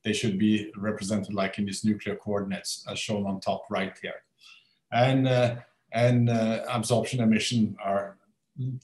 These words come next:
they looks like they're related. They can be, but not necessarily.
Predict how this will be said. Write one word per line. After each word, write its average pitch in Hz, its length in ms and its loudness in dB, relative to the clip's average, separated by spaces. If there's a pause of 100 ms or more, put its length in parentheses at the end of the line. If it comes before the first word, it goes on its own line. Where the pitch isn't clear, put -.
they 165 120 4
looks 127 280 2
like 110 220 2
they're 113 180 0
related. 123 440 0 (160)
They 110 120 -2
can 131 320 2
be, 139 200 2
but 110 200 -4
not 120 240 -2
necessarily. 120 720 2